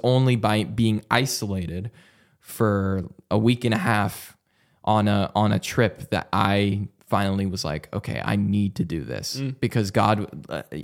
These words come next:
Speaker 1: God was speaking to me just massively over there in,
Speaker 2: Hmm.
Speaker 1: in, when I was in Ireland. And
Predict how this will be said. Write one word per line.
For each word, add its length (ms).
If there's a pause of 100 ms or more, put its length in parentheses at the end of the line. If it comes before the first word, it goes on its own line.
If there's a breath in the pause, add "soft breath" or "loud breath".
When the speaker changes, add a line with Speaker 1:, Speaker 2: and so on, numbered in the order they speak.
(120)
Speaker 1:
God 240
was 100
speaking 480
to 120
me 360
just 480 (640)
massively 800
over 220
there 420
in, 100
Speaker 2:
Hmm. 100 (140)
Speaker 1:
in, 260
when 160
I 100
was 140
in 80
Ireland. 500
And 180